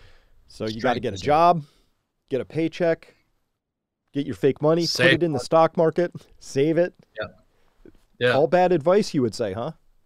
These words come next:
Speaker 2: It's brainwashing. You know,
Speaker 1: Mm.
Speaker 2: like, you know, we're entrepreneurs. We create our own, I create my own assets, you know. I, I,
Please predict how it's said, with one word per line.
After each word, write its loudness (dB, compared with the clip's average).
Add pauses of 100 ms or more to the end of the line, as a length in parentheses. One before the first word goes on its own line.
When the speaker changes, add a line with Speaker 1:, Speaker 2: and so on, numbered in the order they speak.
(1400)
Speaker 2:
It's -18
brainwashing. -4 (1400)
You -12
know, -6
Speaker 1:
Mm. -10
Speaker 2:
like, -14 (440)
you -12
know, -12 (680)
we're -2
entrepreneurs. -6
We -12
create -6
our -6
own, -10
I -8
create -10
my -12
own -12
assets, -12
you -14
know. -18 (840)
I, -6
I, -6